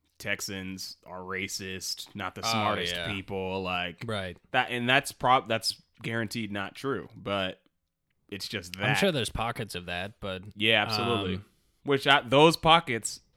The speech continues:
Speaker 1: are where I'm trying to <laughs> stay far away from.
Speaker 2: <laughs>
Speaker 1: Like, at the
Speaker 2: Yeah.
Speaker 1: end of the day, like, I'm not welcome everywhere, you know?
Speaker 2: I saw, oh shit, your pop locker came off.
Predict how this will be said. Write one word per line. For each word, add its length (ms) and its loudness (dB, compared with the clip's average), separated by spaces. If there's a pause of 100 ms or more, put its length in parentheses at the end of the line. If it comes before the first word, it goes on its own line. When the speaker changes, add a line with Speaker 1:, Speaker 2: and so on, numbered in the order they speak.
Speaker 1:
are 120 4
where 260 4
I'm 120 2
trying 160 0
to 100 -4
<laughs> 0 -
stay 360 8
far 320 6
away 180 6
from. 320 6
Speaker 2:
<laughs> 100 2
Speaker 1:
Like, 180 6
at 100 8
the 80 2
Speaker 2:
Yeah. 80 12
Speaker 1:
end 80 10
of 80 6
the 80 6
day, 300 10
like, 300 6 (2250)
I'm 180 6
not 220 6
welcome 360 2
everywhere, 600 -4 (120)
you 160 0
know? 300 2 (840)
Speaker 2:
I 140 -10
saw, 760 -6 (1900)
oh 160 -12
shit, 500 -12 (1000)
your 140 -8
pop 340 -4
locker 380 -4
came 280 -12
off. 440 -16